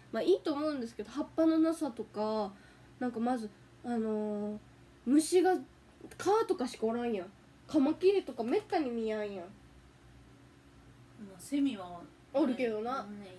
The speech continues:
Speaker 1: だからなんかすごい不思議で、全然最初の頃は慣れなかったです。なんか、「ここはどこだい？」みたいな。なんか本当に、
Speaker 2: うん。
Speaker 1: 木陰があるとかそういうのじゃないやん。屋根の下が木陰みたいな。だ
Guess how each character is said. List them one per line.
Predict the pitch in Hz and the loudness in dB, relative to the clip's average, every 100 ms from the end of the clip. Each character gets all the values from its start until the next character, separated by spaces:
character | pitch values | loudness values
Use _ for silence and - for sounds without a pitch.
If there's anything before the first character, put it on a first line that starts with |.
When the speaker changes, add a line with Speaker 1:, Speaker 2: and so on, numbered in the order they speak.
| - | -2
Speaker 1:
だ | |
か | 285 | 0
ら | 277 | 0
な | 294 | -2
ん | |
か | 269 | -4
す | 226 - | -6 0
ご | 311 427 | 4 4
い | |
不 | 311 262 | 2 -6
思 | - 285 | -10 -6
議 | 269 277 | -4 -2
で、 | 277 | -2
全 | 226 294 320 | 0 2 2
然 | 311 | 2
最 | 294 247 | -4 -4
初 | 233 226 | -4 -4
の | 220 | -4
頃 | 226 | -6
は | 190 | -6
慣 | 185 202 | -6 -6
れ | 208 | -6
な | 196 | -8
か | 175 | -12
っ | |
た | - | -16
で | - | -16
す。 | |
な | 185 | -16
ん | |
か、 | 190 - - - - - - - | -14 -18 -20 -20 -20 -20 -20 -20
「こ | - | -16
こ | - 233 | -6 -6
は | |
ど | 208 | -6
こ | 196 | -8
だ | 190 | -10
い？」 | 160 | -10
み | 214 | -14
た | - | -18
い | - - - - - - - | -20 -20 -20 -20 -20 -20 -10
な。 | 226 | -8
な | |
ん | |
か | 202 | -8
本 | 214 233 | -8 -8
当 | - | -4
に、 | 226 | -4
Speaker 2:
う | 214 | -6
ん。 | - - - - | -10 -20 -20 -16
Speaker 1:
木 | - - | -12 2
陰 | 392 392 392 | 4 6 4
が | 392 294 | 2 0
あ | |
る | 233 | -2
と | 240 | -4
か | 214 196 | -8 -6
そ | 254 | -2
う | |
い | 269 | -2
う | |
の | 254 | -2
じ | 190 | -6
ゃ | |
な | 175 | -8
い | 175 | -8
や | - | -10
ん。 | - - - - - - | -14 -20 -20 -20 -20 -6
屋 | 220 302 | 2 6
根 | 311 381 | 8 8
の | 349 | 6
下 | 262 - 226 | 2 -2 -2
が | 220 | -2
木 | - - | -6 -6
陰 | 247 208 | 0 0
み | 196 | 0
た | 185 | -4
い | |
な。 | |
だ | - | -10